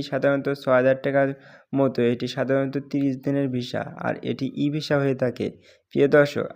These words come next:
আপনারা যে হোটেল ও খাবার খরচ এক সপ্তাহের জন্য জানতে চান, এক্ষেত্রে আপনাদের এক সপ্তাহের জন্য হোটেল ও খাবার খরচ প্রায় তিরিশ হাজার টাকা থেকে শুরু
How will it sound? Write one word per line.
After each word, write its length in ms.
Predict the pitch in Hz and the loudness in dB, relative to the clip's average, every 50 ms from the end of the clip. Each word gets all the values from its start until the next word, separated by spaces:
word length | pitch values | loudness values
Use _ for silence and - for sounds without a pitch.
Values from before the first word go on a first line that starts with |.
| 120 | 0
আপনারা 280 | 113 - - - 123 127 127 | -2 0 0 0 0 2 2
যে 80 | 127 131 127 120 | 2 0 -2 0
হোটেল 280 | 123 123 123 143 143 143 143 | -2 -2 2 2 4 4 4
ও 20 | 143 143 - | 2 0 -2
খাবার 240 | - 131 135 135 135 135 | -2 0 2 2 0 0
খরচ 200 | - 135 131 - 131 131 | -2 -2 -2 0 0 0
এক 60 | 131 127 - | 0 0 -2
সপ্তাহের 320 | 135 127 127 - 139 131 135 | -4 -4 -4 -2 -4 -2 -2
জন্য 140 | 143 139 135 131 | 0 0 2 2
জানতে 220 | 131 127 123 131 131 | 2 2 2 -2 0
চান, 140 | - 135 135 127 - 131 | 0 0 0 0 0 -2
এক্ষেত্রে 380 | 123 127 127 127 - - 131 131 127 | -2 -2 -2 -4 -2 0 2 2 2
আপনাদের 240 | 127 131 127 123 123 120 | 2 0 0 2 2 2
এক 60 | 113 - - | 0 0 -6
সপ্তাহের 360 | - 107 - - 120 120 120 131 | -12 -10 -4 -2 -2 0 0 0
জন্য 140 | 131 131 127 127 - - - - - _ _ - | -2 -2 -2 -6 -10 -20 -20 -20 -20 _ _ -2
হোটেল 260 | 131 135 131 147 151 151 | -2 2 4 4 4 4
ও 60 | 143 143 - | 4 2 0
খাবার 220 | - 135 135 135 135 - | 0 0 0 0 0 0
খরচ 200 | 143 139 135 135 - - | 0 0 0 0 0 4
প্রায় 180 | 131 131 131 131 - | 4 4 4 4 0
তিরিশ 240 | - 143 139 139 135 147 | -2 -2 0 0 -2 0
হাজার 200 | 143 139 139 135 - | 2 2 2 2 2
টাকা 180 | 143 143 143 143 143 | 2 2 2 4 2
থেকে 140 | 143 139 139 | 2 0 0
শুরু 220 | 135 - 139 135 | 0 -2 -4 -4